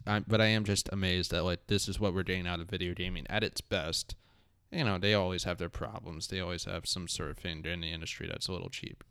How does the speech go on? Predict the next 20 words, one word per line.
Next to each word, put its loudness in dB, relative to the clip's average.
and, -8
or 0
a 2
little, 0
like, -4
frustrating -4
that -6
you -10
still -4
have -4
to -8
deal -4
with. -8
But -4
in -4
terms -2
of -6
just, -2
like, -2
how 0